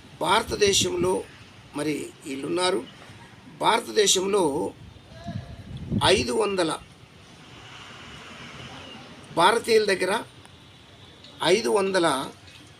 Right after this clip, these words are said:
ఇరవై స్వతంత్ర దేశాలు ఉన్నాయి. ఐదు వందల ఇరవై స్వతంత్ర దేశాలుంటే ఈ ఐదు వందల స్వతంత్ర ఇరవై దేశాలను వీళ్ళు ఏం చేశారంటే రాజులు వాళ్లకు అమ్ముకున్నారు.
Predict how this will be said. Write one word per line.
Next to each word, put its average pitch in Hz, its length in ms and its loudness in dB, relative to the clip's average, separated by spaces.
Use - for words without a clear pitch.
ఇరవై 190 440 4
స్వతంత్ర 196 680 2
దేశాలు 156 380 0
ఉన్నాయి. - 240 -10
ఐదు 196 200 4
వందల 190 340 4
ఇరవై 165 200 -2
స్వతంత్ర 156 420 0
దేశాలుంటే 160 760 -2
ఈ 202 180 0
ఐదు - 200 4
వందల 120 260 2
స్వతంత్ర - 520 0
ఇరవై 180 240 0
దేశాలను 156 680 -2
వీళ్ళు 151 180 0
ఏం 190 140 2
చేశారంటే 151 720 0
రాజులు 170 600 2
వాళ్లకు 147 460 -6
అమ్ముకున్నారు. 131 640 -12